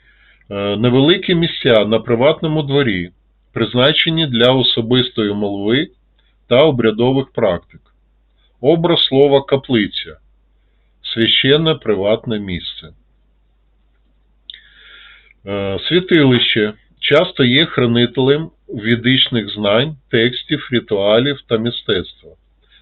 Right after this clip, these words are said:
Для б-, багатьох святилища є джерелом духовної сили, натхнення та місцем, де можуть знайти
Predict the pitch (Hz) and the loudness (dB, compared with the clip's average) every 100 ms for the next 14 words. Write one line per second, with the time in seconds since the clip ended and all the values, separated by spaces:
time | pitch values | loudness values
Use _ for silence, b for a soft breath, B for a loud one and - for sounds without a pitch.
0 | _ 110 120 127 131 127 123 139 143 202 | _ 0 0 0 -8 -2 0 0 2 0
1 | 208 - 139 131 127 107 107 - 143 170 | 0 -2 -4 -2 -2 0 -2 -4 -4 -4
2 | - b b b 117 156 151 139 120 117 | -6 b b b 0 2 2 2 2 2
3 | 131 147 131 - 156 117 101 95 - - | 2 0 -4 0 0 0 -2 -6 -6 -6
4 | 107 117 139 _ 117 110 - 113 107 110 | -4 -4 -6 _ -6 -6 -4 0 0 0
5 | 120 165 _ _ b b b - 117 117 | -4 -6 _ _ b b b -2 0 2
6 | 135 139 - 165 139 120 131 135 123 104 | 2 0 -4 -4 0 0 2 0 0 -6
7 | 101 110 117 - 123 | -4 -2 -2 0 -2